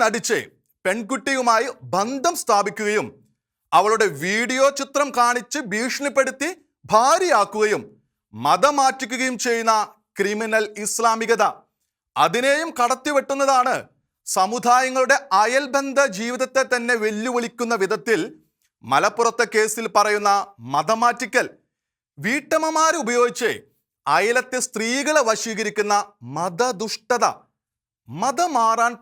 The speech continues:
പണത്തിന്റെ വാഗ്ദാനം. അങ്ങനെ മതം മാറ്റുന്ന ഇടനിലക്കാർക്കും മറ്റാരോ പണം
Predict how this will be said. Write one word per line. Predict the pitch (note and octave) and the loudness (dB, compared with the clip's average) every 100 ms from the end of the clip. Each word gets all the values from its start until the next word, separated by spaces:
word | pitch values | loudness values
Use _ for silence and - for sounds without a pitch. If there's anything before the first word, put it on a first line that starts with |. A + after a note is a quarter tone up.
| _ | _
പണത്തിന്റെ | F#3 F#3+ A3+ _ B3+ C4 A#3+ | 0 0 -2 _ -4 0 2
വാഗ്ദാനം. | G3+ - A#3+ A#3 C#3+ - _ _ _ _ | 0 -2 0 0 -2 -12 _ _ _ _
അങ്ങനെ | A3+ D#4+ B3 D4 - _ F3 G#3 | 0 2 0 -2 -8 _ -4 0
മതം | B3 D4+ F4+ | 2 2 2
മാറ്റുന്ന | D4 D4 D4 D#4 D#4+ A#3 | 2 0 -2 -4 -2 -2
ഇടനിലക്കാർക്കും | G#3 C4 C#4 C#4+ C#4+ C#4 C4+ C#4 D#4+ - _ _ F#3+ | 2 2 4 2 2 0 0 -6 -8 -10 _ _ 0
മറ്റാരോ | G#3+ A#3+ B3+ C4 D4+ - - | 0 2 2 4 0 -2 0
പണം | B3 C4+ F4 | 0 2 2